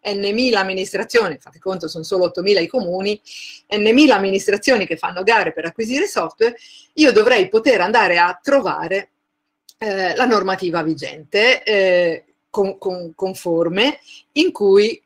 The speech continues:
eh, questi signori mi dicono perché hanno scelto quel software anziché un software, eh, open source.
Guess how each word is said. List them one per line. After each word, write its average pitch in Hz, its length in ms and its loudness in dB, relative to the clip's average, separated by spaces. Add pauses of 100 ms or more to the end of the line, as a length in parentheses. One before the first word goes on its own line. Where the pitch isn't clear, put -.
eh, 196 160 -2
questi 220 280 0
signori 202 440 2
mi 220 140 0
dicono 185 640 -6
perché 285 480 2
hanno 196 380 -2
scelto 185 500 -4
quel 240 160 0
software 185 580 -8
anziché 202 580 -6
un 175 200 -14
software, - 560 -8
eh, 160 320 -6
open 175 260 -6
source. - 520 -14